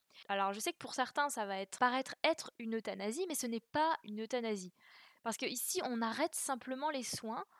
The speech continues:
en vue d'un décès. Une euthanasie, c'est vraiment adjoindre, euh, des produits pour provoquer la mort. Là, petit à petit, on arrête l'ensemble des soins et l'hydratation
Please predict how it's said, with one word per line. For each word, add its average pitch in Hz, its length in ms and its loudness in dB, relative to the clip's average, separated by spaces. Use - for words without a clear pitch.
en 233 140 2
vue 247 200 -2
d'un 233 200 4
décès. 226 420 -4
Une 233 160 -2
euthanasie, 247 440 2
c'est 247 180 -2
vraiment 226 440 4
adjoindre, 240 800 4
euh, 196 240 2
des 226 160 -2
produits 233 480 -2
pour 370 220 2
provoquer 254 420 0
la 226 100 4
mort. 180 200 -6
Là, 247 280 4
petit - 360 -6
à 208 80 0
petit, - 360 -4
on 220 200 -2
arrête 226 600 -4
l'ensemble 226 520 -2
des 190 180 -6
soins 277 460 0
et 269 300 0
l'hydratation 208 800 -2